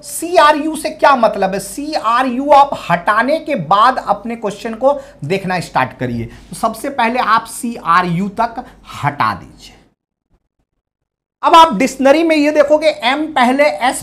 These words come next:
पहले, आई पहले, डी पहले कि पी पहले, तो भाई, सभी लोगों को पता है कि पहले तो डिक्शनरी में D वाला आएगा, तो सबसे पहले डी ले लेते हैं,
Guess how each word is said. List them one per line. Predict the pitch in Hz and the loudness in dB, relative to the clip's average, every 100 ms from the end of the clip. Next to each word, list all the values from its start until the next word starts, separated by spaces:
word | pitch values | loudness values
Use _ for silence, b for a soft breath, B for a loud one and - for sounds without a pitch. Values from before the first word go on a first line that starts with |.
| - | -2
पहले, | 247 269 294 | 0 0 -2
आई | 285 214 269 277 | 0 2 2 0
पहले, | 233 233 262 214 | 0 2 0 -2
डी | 170 285 | 0 0
पहले | 285 220 240 254 | 2 2 2 -2
कि | 254 | -4
पी | 262 247 226 | -4 -4 -2
पहले, | 170 151 131 110 B - | 0 2 2 -2 B -6
तो | 220 | -2
भाई, | 269 | 0
सभी | - - 214 196 277 | -2 2 4 6 6
लोगों | 285 277 294 | 6 4 2
को | 294 | 0
पता | 285 247 254 | -2 0 2
है | 254 262 B - | 2 2 B -12
कि | |
पहले | - 202 202 269 | -4 -2 -2 -4
तो | 294 | -6
डिक्शनरी | 254 - - 277 285 | -4 -4 -4 -2 0
में | 285 220 | 2 2
D | 285 277 | 2 4
वाला | 254 240 | 4 4
आएगा, | 226 214 202 | 2 0 -2
तो | - - | -6 -8
सबसे | 247 240 311 | -6 -4 -4
पहले | 294 247 277 | 0 0 0
डी | 208 269 | 0 0
ले | 254 240 | 2 0
लेते | 214 202 | 0 -4
हैं, | 175 | -8